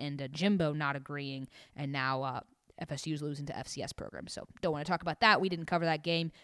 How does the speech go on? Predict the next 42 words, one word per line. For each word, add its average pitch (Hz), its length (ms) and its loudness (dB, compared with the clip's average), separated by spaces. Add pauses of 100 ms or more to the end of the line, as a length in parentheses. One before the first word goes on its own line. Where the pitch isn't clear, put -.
(100)
We 254 100 8
won't 165 300 6 (180)
be 190 80 -2
talking 147 480 4
about 147 240 4
it. - 160 -8
I'm 180 160 2
very 151 220 0
salty. 139 500 2
Doesn't 226 240 4
help 202 260 4
that 190 140 -2
every 175 320 0
podcast 165 540 -2
I've 151 100 -6
listened 156 320 -8
to 180 80 -2
today 175 380 0 (320)
is 170 160 0
just - 240 -2 (160)
donking 151 400 -2
on 139 140 -2
F 131 140 -6
S 139 200 -8
U. 110 320 -8
And 165 80 -4
it 160 80 -6
just 156 180 -6 (160)
is, 160 300 -6
uh, 170 240 2 (420)
I've 185 140 4
been 185 120 2
sitting - 220 -4
in 190 60 -2
my 180 40 0
little 170 140 2
cubicle 165 440 -2
at 131 80 -4
work 143 200 -4
just - 260 -10
pissed - 400 -6
off. 135 240 -6